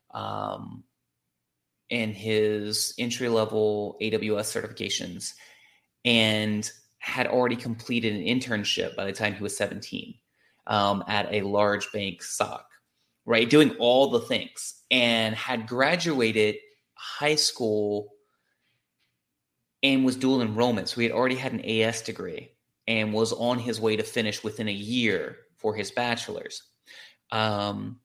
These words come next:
and the company that I worked with at the time, we, we were struggling, like, "W-, wait a minute, this is, this is someone we would usually expect at twenty-one, twenty-two." And they were just,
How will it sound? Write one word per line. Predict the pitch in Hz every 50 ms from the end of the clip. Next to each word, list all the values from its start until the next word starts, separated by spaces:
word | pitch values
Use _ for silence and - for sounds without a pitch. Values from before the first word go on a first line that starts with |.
| _ _ _ _ _ _ _ _ _ _ _ _ _ _ _ _ _ _ _ - - - - - _ _ _ _ _ _ _ _ _ _ _ _ _ _ _ _ _ _ _ _ _ _ -
and | 131 131 127 127 117
the | 117
company | - - 139 135 139 139 147 127 110
that | 107 - -
I | 117 131 147 160
worked | 156 135 117 107 107 - -
with | 104 107 -
at | 98 -
the | 101
time, | 95 - - - 123 127 123 113 110 107 101 101 101 101 98 98 - - _ _ _ _
we, | 127 120 127
we | 117 131 139
were | 143 135
struggling, | - - 190 220 202 151 113
like, | 104 107 107
"W-, | 113 123 123 - - -
wait | 131 151 139
a | 110
minute, | 98 98 98 98 - -
this | - 117 113 - -
is, | 113 107 107 107 104 104 107 - - - - - - - - _ _ _ - - - - -
this | 120 117 139 143 - -
is | 143 -
someone | 151 135 135 131 127 120 120
we | 127 120
would | 113 110
usually | 113 113 110 120 117
expect | 107 - - - 110 110 - 110
at | 104 -
twenty-one, | - - 117 107 104 104 101 101
twenty-two." | - - 107 104 98 95 - - 220 208 196 170 147 135 123 117 113 110 - - - - - - - _ _
And | - 139 131 127 123 120 117 117 117 117 - -
they | 123 117 110 110 117 135 180 226 233
were | 202 147
just, | - 101 - -